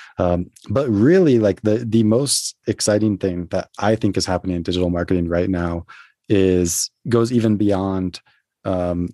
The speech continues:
what you and I, well, not me, 'cause <laughs> this is what I do,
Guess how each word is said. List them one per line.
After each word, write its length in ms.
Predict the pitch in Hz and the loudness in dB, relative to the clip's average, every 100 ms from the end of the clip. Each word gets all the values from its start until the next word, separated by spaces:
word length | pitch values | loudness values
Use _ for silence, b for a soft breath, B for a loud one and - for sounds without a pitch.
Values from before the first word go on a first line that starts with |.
| - | -4
what 280 | 113 98 95 - | 0 0 0 -6
you 340 | 117 104 104 | -2 2 2
and 140 | 95 | 2
I, 300 | 95 92 92 - _ _ _ _ _ _ _ _ 165 160 - _ | 0 0 -2 -6 _ _ _ _ _ _ _ _ -16 -14 -16 _
well, 160 | 101 87 | -6 -6
not 140 | 95 | -6
me, 160 | 92 90 | -4 -6
'cause 320 | - - - - | -4 -6 -6 -6
<laughs> 80 | - | -4
this 140 | 139 | 0
is 140 | 147 123 | 0 2
what 100 | 156 | 2
I 80 | |
do, 300 | 117 - 139 | 0 0 -2